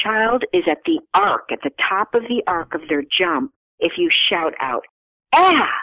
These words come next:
and hold up an A, for example, it imprints into the child's mind, like a Down syndrome child, because it's linked to a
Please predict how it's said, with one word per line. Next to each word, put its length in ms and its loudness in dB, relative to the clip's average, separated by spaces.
and 120 2
hold 240 2
up 120 0
an 180 4
A, 200 4
for 100 -2
example, 480 -4
it 180 4
imprints 680 0
into 280 0
the 140 2
child's 500 -2
mind, 440 -2
like 140 -6
a 40 -12
Down 360 -2
syndrome 300 -2
child, 420 -4
because 400 0
it's 240 0
linked 420 -2
to 100 2
a 20 -4